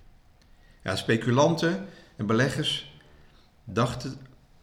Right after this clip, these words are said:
dachten dus dat Musk het aandeel Signal Advance bedoelde en kocht dus massaal het aandeel, dat in drie dagen tijd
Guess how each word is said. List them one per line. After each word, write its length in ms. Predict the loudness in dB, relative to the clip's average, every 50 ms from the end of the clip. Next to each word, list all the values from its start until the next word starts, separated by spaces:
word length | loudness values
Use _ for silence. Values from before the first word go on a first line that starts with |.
| -20 -20 -20 -20 -20 -20 -6
dachten 300 | -4 -2 -2 0 0 0
dus 140 | 0 2 2
dat 180 | 0 -2 0 2
Musk 480 | 4 6 6 4 4 0 -4 -8 -14 -16 -20 -20 -20 -20 -12 -8
het 240 | -6 -6 -4 0
aandeel 440 | 2 4 4 6 4 4 4 2 2
Signal 520 | 2 0 0 -2 -2 -2 -2 -2 -2 -2 -4
Advance 500 | -4 -6 -2 0 0 2 2 0 -2 -4
bedoelde 500 | -6 -8 -6 -6 -6 -4 -4 -4 -4 -6 -8 -14 -18 -20 -20 -20 -20 -20 -20 -20 -20 -20 -20 -20 -20 -20 -20 -20 -20 -20 -18 -10
en 180 | -8 -6 -6 -4
kocht 240 | -2 -2 -2 -2 -2
dus 180 | -2 -2 -2
massaal 460 | -2 -4 -4 -2 0 0 2 2 2 2
het 120 | 0 -2
aandeel, 680 | -4 -4 -4 -2 -2 -4 -4 -4 -6 -6 -6 -8 -10 -12 -16 -20 -20 -20 -20 -20 -14 _
dat 140 | -4 -2 0
in 80 | 0
drie 200 | 0 0 0 2
dagen 420 | 2 4 4 4 4 4 0 -2 0
tijd 480 | 2 4 4 4 4 2 0 -4 -8